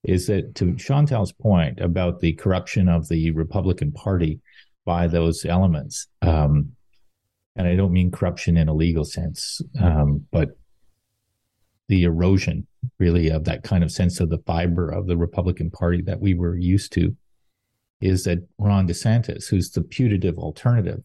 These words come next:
to, uh, Trump, if the Republicans were to choose the next most popular candidate, his contribution to yesterday's news was to say, "I don't think I would extradite him to New York," uh, which,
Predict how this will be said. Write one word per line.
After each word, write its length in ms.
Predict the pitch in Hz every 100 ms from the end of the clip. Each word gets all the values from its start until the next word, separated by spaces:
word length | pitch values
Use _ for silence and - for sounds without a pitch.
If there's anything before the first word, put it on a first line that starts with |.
| _
to, 300 | - 85 80 - _ _ _ _ _ -
uh, 180 | 87 78
Trump, 340 | - 107 82 - - - 165
if 140 | 90
the 80 | 95
Republicans 580 | 82 92 101 98 92 -
were 100 | 95
to 80 | 82
choose 460 | - - 135 101
the 100 | -
next 320 | 87 95 -
most 240 | 104 90 -
popular 540 | - 117 - 92 87
candidate, 680 | 80 - 131 127 101 - - _ _ _ _ _ _ _ _
his 180 | - 135
contribution 960 | - 117 101 92 101 143 147 - 107 101 _
to 160 | -
yesterday's 680 | 92 87 85 - 87 85 -
news 360 | 90 82 80 -
was 200 | 87 85
to 100 | 92
say, 460 | - 92 87 85 - _ _ _ _ _
"I 140 | 107 113
don't 160 | 101
think 240 | 104 101 101
I 100 | 92
would 220 | 90 90
extradite 520 | 131 - 95 90 87
him 200 | - 92 -
to 120 | 92
New 80 | 87
York," 480 | 80 82 - - - _ _ _ _
uh, 60 | 87
which, 400 | 95 98 - -